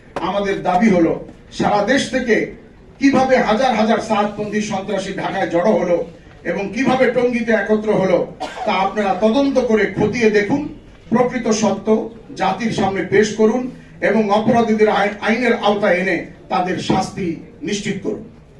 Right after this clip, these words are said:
প্রিয় সাংবাদিক ভাইয়েরা, পহেলা ডিসেম্বর দুই হাজার আঠারো টঙ্গীর ময়দানে বহিরাগত সাতপন্থীদের আক্রমণের সংবাদ যখন কাকরাইলে পৌঁছে, তখন জরুরি ভিত্তিতে সেখানে দেশের শীর্ষস্থানীয় উলামা মাশায়েখ ও দাওয়াত ও তবলিগের মুরব্বী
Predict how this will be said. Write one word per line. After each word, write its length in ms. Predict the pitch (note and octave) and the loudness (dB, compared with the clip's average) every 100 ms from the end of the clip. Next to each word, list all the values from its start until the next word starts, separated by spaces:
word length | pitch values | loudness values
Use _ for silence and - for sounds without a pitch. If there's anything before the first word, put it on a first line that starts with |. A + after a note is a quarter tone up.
| - - - - | -20 -20 -20 -2
প্রিয় 240 | - G#3+ | 2 4
সাংবাদিক 520 | G#3+ G3 G#3 G#3 G#3 - | 4 2 0 2 2 2
ভাইয়েরা, 400 | F#3+ F3+ - - - - - - | 2 2 0 -2 -8 -20 -20 -4
পহেলা 340 | F3+ G#3 A#3 | 0 2 2
ডিসেম্বর 480 | A3+ A3 A#3 A3+ A3+ | 2 2 2 2 2
দুই 140 | G3+ | 4
হাজার 220 | G#3+ A3 G#3+ | 4 6 2
আঠারো 520 | G3 G#3+ A3 A3+ - - - - | 2 2 2 0 -4 -14 -16 -2
টঙ্গীর 380 | G3 A3 A3 G#3 | 2 4 4 4
ময়দানে 480 | G#3+ G#3 G#3 G3+ E3 - - - - G3 | 4 4 2 0 -2 -6 -16 -18 -2 2
বহিরাগত 540 | A#3 B3+ A#3 A3+ A3 | 4 4 2 2 2
সাতপন্থীদের 720 | G#3+ G#3 G#3 G#3+ G#3 G#3+ G#3+ | 2 0 2 2 2 4 2
আক্রমণের 560 | G3+ F#3 G3+ G3+ G3 F#3 | 2 0 0 -2 0 -2
সংবাদ 480 | - F#3 F#3+ G3 F3+ | -2 -4 -2 -2 0
যখন 300 | F3+ F3+ E3 F3 | -2 -2 -4 -2
কাকরাইলে 460 | - - F#3+ F#3 | -4 -2 -4 -2
পৌঁছে, 500 | E3 F#3+ - - - - F4 - - - | -2 0 0 0 -4 -6 -14 -16 -20 -4
তখন 340 | G3+ G#3 G#3+ | 0 2 2
জরুরি 320 | - G#3+ C#4 D4 | 4 4 4 4
ভিত্তিতে 460 | E3 - A#3 G#3+ | 2 2 0 2
সেখানে 500 | G#3 G#3+ G3+ G3+ F3+ - - - - | 2 0 0 0 -2 -4 -14 -20 -8
দেশের 340 | G3 G3 A3+ G3+ | 0 2 2 0
শীর্ষস্থানীয় 760 | - A#3 - A3 A3 G#3 A3 | -2 -6 -4 -4 0 0 2
উলামা 400 | G3+ G3 G3 G#3 | 4 4 2 0
মাশায়েখ 560 | G#3+ G3 G3+ G#3 G#3+ G#3+ - - - | 0 -2 0 4 4 2 -10 -20 -8
ও 100 | E3 | -4
দাওয়াত 440 | F3 G3+ G#3+ C4+ B3+ | -2 0 2 2 2
ও 40 | |
তবলিগের 460 | A#3+ G#3+ G#3 G#3 F#3 | 0 0 2 2 2
মুরব্বী 360 | F#3+ G3+ G#3 | 2 2 2